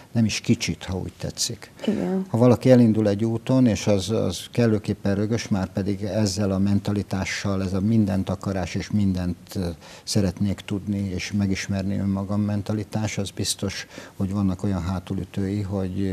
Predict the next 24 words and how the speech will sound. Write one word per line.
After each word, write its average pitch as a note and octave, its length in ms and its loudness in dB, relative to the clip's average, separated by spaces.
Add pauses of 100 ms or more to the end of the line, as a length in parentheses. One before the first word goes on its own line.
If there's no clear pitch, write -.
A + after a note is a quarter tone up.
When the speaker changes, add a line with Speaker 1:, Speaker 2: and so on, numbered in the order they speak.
(160)
Speaker 1:
épp F#2 260 -4
elég, F2 260 -4 (180)
ö, F2 260 -6
lelki F2 440 -4
problémát E2 680 -6
okoz. - 320 -12 (420)
Ezeken B2 320 4
hogy B2+ 200 6
lehet F2 200 -2
túllépni? E2 720 -8 (1300)
Voltak A#2 340 2
krízis, G#2 460 2
olyan G2 240 2
krízis G#2 400 -2
helyzetek, G2+ 480 -4
amelyek, G#2 520 -2 (460)
amelyek, G2+ 560 -2
ö, G2+ 240 0 (380)
nehezen G#2 360 0
voltak G2+ 320 -6
megoldhatóak? G2+ 920 -6
Speaker 2:
Igen, D#3 480 2
mindenkinek. D#3 840 2
Én, G3 300 4